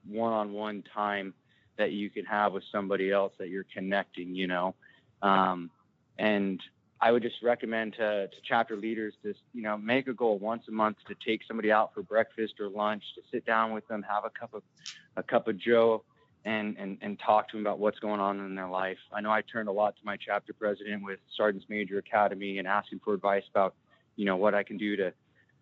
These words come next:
you know, find a balance between that and work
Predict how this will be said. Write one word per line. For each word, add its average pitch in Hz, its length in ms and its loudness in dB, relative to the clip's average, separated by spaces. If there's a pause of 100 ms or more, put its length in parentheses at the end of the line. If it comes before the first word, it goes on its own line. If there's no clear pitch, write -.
(160)
you 117 80 2
know, 104 160 4
find 120 240 4
a 107 60 0
balance 110 420 -2
between 104 420 -8
that 110 360 0
and 95 100 -14
work 110 460 0